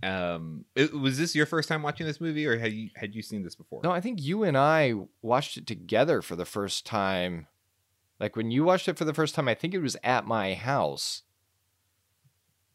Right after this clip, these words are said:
Speaker 2: Because we
Speaker 1: I think you're
Speaker 2: used it
Speaker 1: right.
Speaker 2: to, uh, help design a new comedy show that we were working on. We,
Speaker 1: You're ri-,
Speaker 2: we used that
Speaker 1: no,
Speaker 2: as
Speaker 1: I take
Speaker 2: reference
Speaker 1: that back.
Speaker 2: material.
Speaker 1: It was, I wasn't with you that time.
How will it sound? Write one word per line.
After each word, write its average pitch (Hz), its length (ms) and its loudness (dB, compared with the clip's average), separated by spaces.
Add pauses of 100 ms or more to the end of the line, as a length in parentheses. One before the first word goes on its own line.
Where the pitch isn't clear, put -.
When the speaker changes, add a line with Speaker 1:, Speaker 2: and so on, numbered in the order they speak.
(140)
Speaker 2:
Because 117 360 2
we 117 220 -2
Speaker 1:
I 117 40 -8
think 127 260 -6
you're 131 120 4
Speaker 2:
used 160 240 2
it 131 160 6
Speaker 1:
right. - 160 -4
Speaker 2:
to, 117 680 2
uh, 95 440 4 (180)
help 135 320 -4
design 117 500 2
a 101 60 0
new 110 180 -2
comedy 127 520 -2
show 90 280 -2
that 87 140 -4
we 95 120 -4
were 90 100 -2
working 85 420 -6
on. 73 400 -8 (320)
We, - 100 -4
Speaker 1:
You're 226 380 2
ri-, 233 80 0
Speaker 2:
we 123 80 2
used 208 160 6
that 120 100 8
Speaker 1:
no, 113 60 6
Speaker 2:
as 110 100 4
Speaker 1:
I - 40 -10
take 95 60 -4
Speaker 2:
reference 151 340 4
Speaker 1:
that 180 60 -2
back. 208 120 4
Speaker 2:
material. 82 420 -6 (580)
Speaker 1:
It 156 120 6
was, 185 200 2
I 151 80 10
wasn't 180 280 4
with 190 140 -2
you 127 120 0
that 90 180 -4
time. - 320 -10